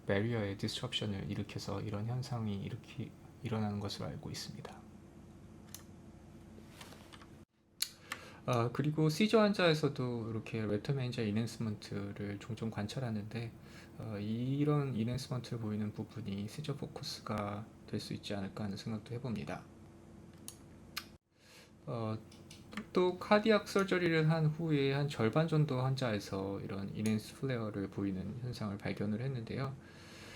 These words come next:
수술하기 전에 찍은 플레어 이미지고 이십사 시간 이후에 팔로우한 플레어 영상에서 보시면은 이렇게 씨에스에프 스페이스가 조용 증강이 되고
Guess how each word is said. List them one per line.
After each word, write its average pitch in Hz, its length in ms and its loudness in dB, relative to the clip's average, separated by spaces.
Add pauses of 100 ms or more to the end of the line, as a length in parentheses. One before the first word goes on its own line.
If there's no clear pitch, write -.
(440)
수술하기 170 540 4
전에 143 320 4
찍은 131 460 2
플레어 151 300 6
이미지고 113 720 0 (200)
이십사 107 480 2
시간 123 340 0
이후에 107 460 0
팔로우한 131 720 -2 (180)
플레어 143 240 -2
영상에서 104 640 -4
보시면은 110 560 -4 (600)
이렇게 101 440 0
씨에스에프 151 480 0
스페이스가 107 1000 -6
조용 110 300 0
증강이 104 360 -2
되고 - 320 -4